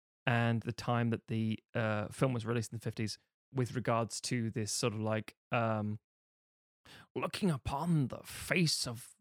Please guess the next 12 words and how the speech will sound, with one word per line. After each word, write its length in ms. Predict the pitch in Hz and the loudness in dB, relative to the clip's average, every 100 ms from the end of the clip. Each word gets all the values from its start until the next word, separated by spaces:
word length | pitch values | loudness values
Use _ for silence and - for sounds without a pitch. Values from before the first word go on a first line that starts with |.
| _ | _
Jesus 640 | - 233 196 165 208 - - | -4 2 4 4 2 0 -2
as 300 | - - - | -4 -4 -4
he 120 | - | -4
sacrificed 920 | - - - - - 147 - - - | -4 -2 -2 -4 -6 -4 -2 0 0
his 200 | 156 131 | -2 2
life 220 | 156 190 - | 4 4 4
for 80 | 165 | 4
you 260 | 156 226 208 | 4 6 4
is 100 | 156 | 4
enough 240 | 113 202 - - | 2 0 -2 -8
to 80 | |
make 220 | 131 214 | 0 0